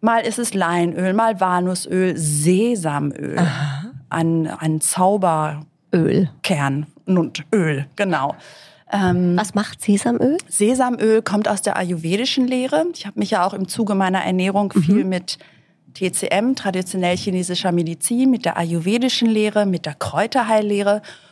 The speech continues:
Speaker 1: und auch mit der griechisch-mediterranen Diät befasst. Und aus der ayurvedischen Lehre hab ich gelernt,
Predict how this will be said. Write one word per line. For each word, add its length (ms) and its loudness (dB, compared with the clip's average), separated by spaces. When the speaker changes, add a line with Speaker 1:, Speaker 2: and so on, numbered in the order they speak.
Speaker 1:
und 240 2
auch 80 2
mit 140 2
der 100 2
griechisch-mediterranen 1300 0
Diät 320 -4
befasst. 460 -2
Und 160 -2
aus 140 -2
der 160 0
ayurvedischen 720 2
Lehre 240 0
hab 140 -2
ich 120 -8
gelernt, 460 -2